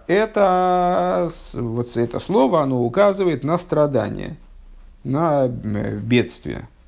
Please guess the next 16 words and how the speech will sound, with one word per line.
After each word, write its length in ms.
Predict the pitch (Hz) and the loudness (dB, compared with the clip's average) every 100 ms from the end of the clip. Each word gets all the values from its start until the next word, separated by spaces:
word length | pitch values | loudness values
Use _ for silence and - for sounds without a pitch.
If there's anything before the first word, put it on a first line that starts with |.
| - - 135 | -20 -14 -4
на 720 | 131 139 135 127 120 110 104 | -2 0 0 0 0 -2 -4
беду 600 | 117 110 104 123 156 123 | -6 -6 -2 0 0 0
какую-то, 400 | 82 80 71 64 92 | -2 -10 -10 -10 -2
да, 140 | 156 180 - - - - | 0 0 -4 -12 -10 0
э, 280 | 120 117 113 | 6 8 8
проблему. 560 | 131 160 160 117 - - - - - - - - - - - | 8 6 8 4 2 -8 -18 -20 -20 -20 -20 -20 -20 -18 0
И 100 | 147 | 4
вот 200 | 165 180 | 6 6
в 40 | |
данном 300 | 147 190 180 | 8 6 6
случае 540 | 175 139 104 - 139 170 | 2 2 0 4 4 4
у 80 | - | 4
нас 220 | 151 156 | 4 4
пасук 420 | - 156 - 135 | 6 2 4 2
как 180 | - 143 | 4 4
заканчивается? 840 | 120 120 113 101 - 120 123 - | 4 2 2 0 -2 -2 -2 -6